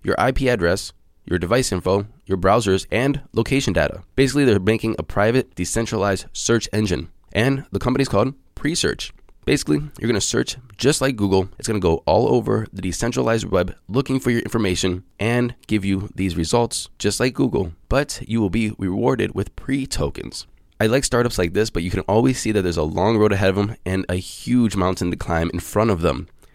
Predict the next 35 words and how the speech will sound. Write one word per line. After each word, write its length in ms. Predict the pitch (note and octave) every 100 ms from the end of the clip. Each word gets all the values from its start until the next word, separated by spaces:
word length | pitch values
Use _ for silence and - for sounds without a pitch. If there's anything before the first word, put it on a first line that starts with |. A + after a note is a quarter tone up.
| _ -
The 100 | D#2+
reason 240 | F#2+ G2+
why 100 | G2+
everybody 220 | G2 G2
uses 280 | G2 G2 G2+
Google, 440 | - C3 A2 F#2+ F#2
because 360 | F2 - E2
it 140 | F2 -
works 240 | G#2 G#2+
properly. 480 | - D2+ D#2+ D2+ F2 - _
I 60 | B2+
mean, 120 | A#2
there's 220 | B2 A2+ -
other 300 | A#2+ C3 B2
search 300 | A#2+ B2 A#2
engines 280 | G2 E2 E2
out 140 | D2+
there, 220 | C2+ G1+ F2+
DuckDuckGo, 720 | - D2 A#1+ - B2 B2 B2 - - - -
Yahoo, 680 | E2+ G2 G#2+ A2 G2+ G2+ G2+ - - G#2
Bing, 480 | G2 G#2+ G#2 A#2 G#2+
<laughs> 60 | -
but 260 | - - - - _ - -
who 200 | - A2
uses 400 | F#2+ G#2+ E2 E2+
them 280 | B1+ - - _
for 140 | -
the 60 | F2
most 180 | F2+ E2+
part? 220 | D#2 -
Why? 260 | E2+ E2 A2
Because 300 | A2 E2+ E2+
the 80 |
results 400 | F2+ F#2+ E2+ - - - - - -
suck. 440 | - - G2+ -